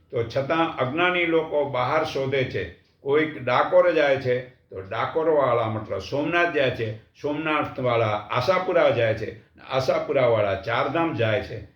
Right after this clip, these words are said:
આ બધી રખડપોટી શા માટે થાય છે? જ્યાં સુધી આત્માનું જ્ઞાન, પરમાત્માનું જ્ઞાન માણસોને થયું નથી ત્યાં સુધી. ભગવાન ખાતા પીતા નથી.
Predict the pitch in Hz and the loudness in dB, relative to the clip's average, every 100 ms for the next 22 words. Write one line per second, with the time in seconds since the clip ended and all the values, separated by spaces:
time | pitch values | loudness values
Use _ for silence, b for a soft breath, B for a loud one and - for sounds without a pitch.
0 | _ 117 107 131 120 98 123 - 160 147 | _ -8 -2 -2 0 -2 0 0 -2 -2
1 | 143 135 113 117 117 170 185 180 160 131 | -4 -4 -4 -4 -2 2 2 4 2 2
2 | 127 123 123 123 - _ _ 117 135 117 | 0 0 -4 -4 -14 _ _ -6 -4 -2
3 | 131 123 127 - 107 135 160 151 135 113 | -4 -2 -4 -4 -2 -2 0 0 0 -2
4 | 98 104 131 147 147 143 - _ _ _ | -4 -2 -2 -2 -4 -8 -20 _ _ _
5 | - 120 139 139 135 127 117 110 98 110 | -8 -2 0 0 0 -4 -2 -4 -4 -4
6 | 127 135 135 - _ 87 117 110 117 104 | -2 -4 -6 -14 _ -8 -6 -4 -4 -4
7 | 87 - 135 147 113 107 87 85 117 135 | -6 -6 -4 -2 -4 -4 -10 -10 -4 -2
8 | 127 104 92 82 80 b b b 90 113 | -2 -6 -8 -10 -12 b b b -4 -2
9 | 156 180 180 165 - _ _ _ _ _ | 2 2 2 -4 -12 _ _ _ _ _
10 | - 113 135 - 175 165 - - _ 131 | -14 -4 -4 0 2 0 -2 -14 _ -10
11 | 135 185 180 151 151 120 - | 0 2 2 -2 -4 -6 -10